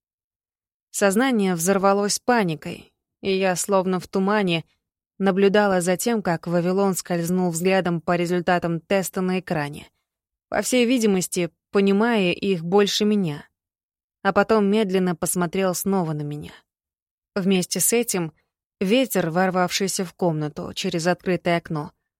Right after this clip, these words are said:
пронёс к нему мой просыпающийся после подавителей запах.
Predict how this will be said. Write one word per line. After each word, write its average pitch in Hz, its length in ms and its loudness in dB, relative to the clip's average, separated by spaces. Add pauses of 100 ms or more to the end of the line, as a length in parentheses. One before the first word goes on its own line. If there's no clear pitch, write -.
(260)
пронёс 202 540 0
к - 100 -6
нему 190 340 0
мой 170 280 0
просыпающийся 180 1040 -2
после 185 460 -4
подавителей 165 720 0
запах. - 640 -6